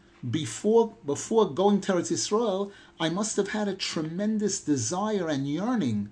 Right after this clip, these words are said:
for Eretz Yisrael. And I dreamed about Eretz Yisrael." And one time, there was a person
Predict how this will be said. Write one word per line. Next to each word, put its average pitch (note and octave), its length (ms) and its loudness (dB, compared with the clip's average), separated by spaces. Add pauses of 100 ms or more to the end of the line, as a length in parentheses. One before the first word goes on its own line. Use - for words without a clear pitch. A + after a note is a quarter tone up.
(100)
for - 200 -6
Eretz E3+ 300 0
Yisrael. A#2 520 -2 (480)
And D#3 140 0
I C#3+ 100 4
dreamed E3+ 680 4
about D3+ 280 4
Eretz C#3+ 280 0
Yisrael." G#2+ 580 -4 (880)
And C#3+ 220 0
one G#3 240 2
time, G3 640 -4
there C#3+ 100 -2
was C3 160 0
a C3+ 60 0
person F#3 640 -4